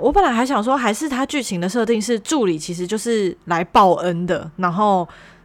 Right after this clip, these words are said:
帽 T 男就真的是这么直观的，他就是，他就是凶手，然后可能帽 T 男跟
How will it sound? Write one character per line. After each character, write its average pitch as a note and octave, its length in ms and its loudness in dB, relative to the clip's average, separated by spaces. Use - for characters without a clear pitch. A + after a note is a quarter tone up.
帽 A#3 240 0
T G#3 200 0
男 F3+ 160 -2
就 G#3 140 0
真 B3 280 2
的 A#3 100 6
是 A3 140 0
这 A3+ 100 2
么 F3+ 140 0
直 E3 240 -6
观 F3 260 -2
的， D#3+ 140 -2
他 D#3+ 160 -4
就 F#3+ 240 -2
是， F#3 320 -2
他 F3 160 -2
就 G#3 160 -2
是 G#3 160 -2
凶 D#3+ 340 -4
手， - 380 -6
然 D#3+ 100 -4
后 G#3+ 140 0
可 G3+ 140 -2
能 E3 120 -2
帽 A3 160 0
T G#3 180 -2
男 E3 220 -2
跟 F#3 300 0